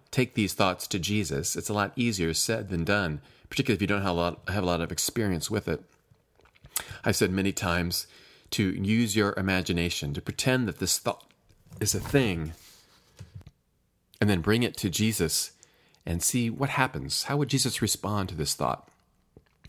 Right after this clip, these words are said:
What would he say? How would he respond to you? Now, if that, using your imagination, doesn't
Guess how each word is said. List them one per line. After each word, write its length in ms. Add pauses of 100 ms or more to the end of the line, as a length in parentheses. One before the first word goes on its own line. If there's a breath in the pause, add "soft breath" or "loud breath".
(120)
What 120
would 100
he 40
say? 460 (840 soft breath)
How 120
would 80
he 100
respond 460
to 120
you? 200 (880)
Now, 160
if 100
that, 320
using 240
your 80
imagination, 640
doesn't 340